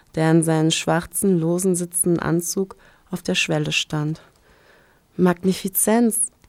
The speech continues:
Stefans Anwesenheit schien dem Professor nicht zu behagen. "Nein, ich brauche nichts, gar nichts",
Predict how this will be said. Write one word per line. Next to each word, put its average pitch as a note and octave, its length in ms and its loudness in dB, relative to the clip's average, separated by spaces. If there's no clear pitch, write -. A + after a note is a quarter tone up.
Stefans D#3+ 520 -2
Anwesenheit D#3+ 640 0
schien E3+ 220 2
dem D#3+ 160 4
Professor D#3 520 -4
nicht D#3+ 240 -2
zu - 140 -6
behagen. D#3 520 -2
"Nein, F#3 340 6
ich - 220 -2
brauche E3+ 260 4
nichts, C#3+ 400 -2
gar E3+ 240 6
nichts", D3 420 -2